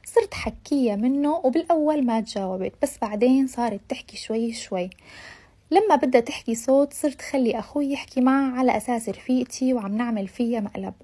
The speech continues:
وصرت حولها مصاري وابعتلها عن طريق ناس. معلش، ما هي الانتقام بده تضحية. وشوي شوي تركته ورجع لعندي مذلول وقال لي: "معك حق، هي خاينة."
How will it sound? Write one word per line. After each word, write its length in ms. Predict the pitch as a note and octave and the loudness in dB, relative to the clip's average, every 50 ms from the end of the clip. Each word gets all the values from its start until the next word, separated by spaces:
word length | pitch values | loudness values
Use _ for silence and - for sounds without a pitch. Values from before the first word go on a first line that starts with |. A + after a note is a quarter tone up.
| - - - - - - _ | -20 -20 -20 -20 -20 -16 _
وصرت 400 | - A#3 - - G4 G4 F#4 F#4 | -8 -2 2 4 6 6 6 4
حولها 460 | - - - A3+ A#3 C#4 D#4 D4+ B3 G#3 | 2 0 2 4 4 4 4 4 2 2
مصاري 640 | G3 G3 - - B3 C4 C4+ C4+ C4+ C#4+ D4 D#4+ D#4+ - - - - - - | 0 -4 -4 -2 0 0 2 2 2 2 0 0 -2 -6 -20 -20 -20 -12 -4
وابعتلها 560 | A#3+ - - G#3+ G#3+ A#3+ D4+ - - C#4 C#4 | -2 0 0 0 0 0 0 0 2 2 2
عن 200 | B3+ A3 A3 G#3+ | 2 2 0 -2
طريق 320 | G#3 A3 G#3+ A#3+ A#3 A#3 A3+ - | -2 -2 -2 -2 -2 -4 -4 -8
ناس. 300 | G#3 G3 F#3 F#3 G3 - - - - - - - - - - - | -8 -6 -6 -6 -8 -8 -12 -18 -20 -20 -20 -20 -20 -20 -8 -2
معلش، 560 | C4 D4 E4 F#4 D4+ A#3+ A3 G#3 - - - A3 | 0 2 2 4 4 4 2 2 -2 -6 -6 -6
ما 140 | G3+ G3+ | -4 -2
هي 440 | G#3 C4+ D4+ D4 C#4 C4+ C4+ C4+ - | 0 2 2 4 6 6 6 6 4
الانتقام 800 | - - - - G#3 G#3+ - - - - - A3 A3+ A#3 A3+ A3+ | 2 0 -4 -4 -6 -6 -4 -6 -6 -4 -2 -2 0 0 -2 0
بده 420 | G#3+ - A#3+ A3+ A3 - G3 G3 G#3 | 0 0 0 0 0 -4 -4 -4 -2
تضحية. 520 | - B3 B3 - - - G3+ F#3 F#3 F3+ - - _ - - - - - - | -2 -4 -4 -4 -8 -6 -4 -4 -4 -6 -8 -12 _ -20 -20 -20 -16 -8 -6
وشوي 460 | G#3+ G#3 - - D4+ F4 F#4 F#4 E4 | -4 -4 -2 2 4 4 6 6 4
شوي 460 | D4+ - - - C#4+ D4 D4 D4+ D4+ - | 2 0 2 4 6 6 6 6 4 2
تركته 640 | - - A3 A3 - - - B3 A#3+ - A3 G#3 A3+ - - | 0 -2 -2 -2 -2 0 -2 0 2 2 0 0 -2 -4 -2
ورجع 500 | A#3 A3+ A#3 B3 C#4 C4+ C4 C4+ A#3 A3 | 0 2 4 4 4 4 4 2 0 0
لعندي 640 | G#3 G3 G3 G3 A3+ B3 B3+ B3+ B3+ - B3 B3+ B3 | -2 -6 -4 -2 2 2 2 2 2 2 2 2 2
مذلول 520 | A3+ A3+ A3 - - G#3 A3 G#3 G#3 G3 - | 2 0 -2 -2 -2 0 0 0 0 -2 -4
وقال 280 | D4 - - C4 C4 A#3 | -6 -2 0 2 2 2
لي: 100 | G#3 G3+ | 0 0
"معك 300 | G#3+ A#3+ A#3 A3+ A3+ A3+ | -2 -2 -2 -2 -4 -6
حق، 360 | - - - - B3+ B3+ - - - - - | -8 -8 -4 -2 -2 -2 -4 -8 -20 -14 -8
هي 320 | A#3 A3 A3+ A3 A3 A3+ | -6 -4 -2 -2 -2 -2
خاينة." 520 | G#3 - - - G3+ F#3+ F#3+ F#3 F3+ F#3 | -4 -4 -6 -4 -4 -4 -4 -4 -6 -8